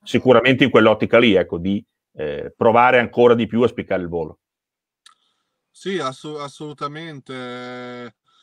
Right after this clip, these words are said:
Speaker 2: Adesso, a causa coronavirus, eh, c'è,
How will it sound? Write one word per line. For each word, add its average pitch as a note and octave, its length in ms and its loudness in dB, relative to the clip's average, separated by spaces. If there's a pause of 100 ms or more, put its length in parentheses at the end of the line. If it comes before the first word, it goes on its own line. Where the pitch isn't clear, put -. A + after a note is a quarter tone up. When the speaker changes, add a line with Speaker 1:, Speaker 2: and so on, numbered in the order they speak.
(100)
Speaker 2:
Adesso, C3 1600 -12
a C3 240 -20
causa D3 360 -12
coronavirus, D3 880 -14
eh, A#2 1200 -16
c'è, C3 600 -16